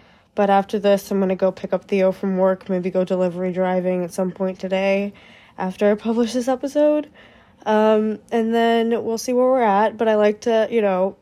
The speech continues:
try to have some sort of balance between structure and spontaneity throughout the day. And I'm honestly not the best at always being spontaneous or handling spontaneity sometimes,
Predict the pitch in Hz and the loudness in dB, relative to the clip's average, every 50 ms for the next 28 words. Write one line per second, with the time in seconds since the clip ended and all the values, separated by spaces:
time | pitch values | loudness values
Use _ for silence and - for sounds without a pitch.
0 | _ - - - 226 220 220 202 202 196 185 - - - 208 196 196 196 196 196 | _ -18 -8 -4 -2 -2 0 0 -2 -2 -2 -6 -4 -2 0 0 0 -2 -4 -6
1 | - 208 190 185 185 180 175 170 _ - - - - - - - _ _ - 180 | -4 -4 -2 0 -2 -2 -4 -6 _ -20 -20 -20 -20 -20 -20 -20 _ _ -4 -2
2 | 185 190 190 190 196 196 - - - 214 - - - 214 202 202 185 - - - | -2 0 0 0 -2 -2 -4 -4 -4 -6 -4 -2 -2 -2 -2 -2 -4 -4 -2 -2
3 | 190 185 - - - 190 190 190 185 - _ 196 190 - 190 185 185 185 185 180 | -2 -2 -4 -4 -2 -2 -2 -2 -4 -4 _ -2 -2 0 -2 -2 -2 0 -2 -2
4 | 180 180 175 175 - 185 180 170 170 - 185 175 185 180 180 185 185 190 190 - | -2 -4 -6 -4 -4 -4 -4 -4 -4 -6 -4 -2 -2 -2 0 -2 -2 -4 -6 -10
5 | - - - - - _ _ - 226 233 247 262 294 311 320 330 320 - 330 320 | -18 -20 -20 -20 -20 _ _ -2 0 0 2 2 2 2 0 -2 0 2 2 2
6 | 285 277 285 285 - 294 247 208 254 254 254 240 - - - 233 208 202 202 - | 4 2 0 2 2 0 2 4 2 2 2 -2 -6 -4 0 2 2 2 0 0
7 | - 214 214 208 214 214 214 214 190 190 - - - - - - - - _ _ | 0 2 4 6 6 6 6 4 2 -2 -10 -18 -20 -20 -20 -20 -20 -20 _ _
8 | _ 196 196 196 208 226 240 226 - - 254 262 262 247 - 277 269 269 277 277 | _ 0 2 4 4 2 2 -2 0 2 2 2 2 2 2 2 2 4 4 4
9 | 277 269 269 262 - 214 - 196 190 196 196 196 190 - - - 185 190 202 220 | 4 4 4 2 -2 -4 -2 2 4 4 4 4 2 0 -4 -2 0 0 2 4
10 | 247 262 277 294 294 285 - - - 302 294 294 302 302 294 302 302 311 302 311 | 4 6 6 4 4 2 0 0 0 0 2 2 4 4 4 4 4 2 0 0
11 | 302 302 294 - 311 311 302 302 311 311 311 311 311 311 320 320 - - | -2 -2 -4 -4 -6 -6 -4 -4 -4 -2 0 0 0 -2 -2 -6 -8 -16